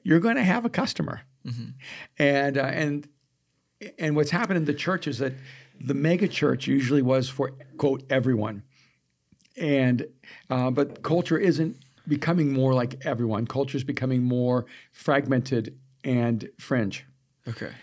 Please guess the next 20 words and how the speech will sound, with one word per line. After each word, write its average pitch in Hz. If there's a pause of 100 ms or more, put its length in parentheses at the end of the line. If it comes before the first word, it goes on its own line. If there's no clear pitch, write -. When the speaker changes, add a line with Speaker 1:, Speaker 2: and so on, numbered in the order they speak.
Speaker 1:
So -
you 147
almost 165
have 160
to 151
specialize. 135
You 143
have 135
to 139
choose 135 (640)
which 147
group 147
you're 127
going 127
to 131
reach 120
because 123
you 117
can't 135
reach 120